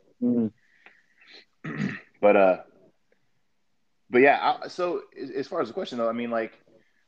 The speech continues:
Speaker 2: our training in basic training, you know, it was definitely very Cold War oriented,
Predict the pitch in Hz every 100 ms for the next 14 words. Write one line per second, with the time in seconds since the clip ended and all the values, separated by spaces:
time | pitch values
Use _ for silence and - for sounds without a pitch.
0 | _ 156 185 196 196 170 - - 135 135
1 | 107 127 131 110 101 - - - - _
2 | _ _ _ - 120 113 131 139 120 147
3 | - 120 127 113 131 127 123 117 117 113
4 | 107 - 107 113 107 92 92 87 82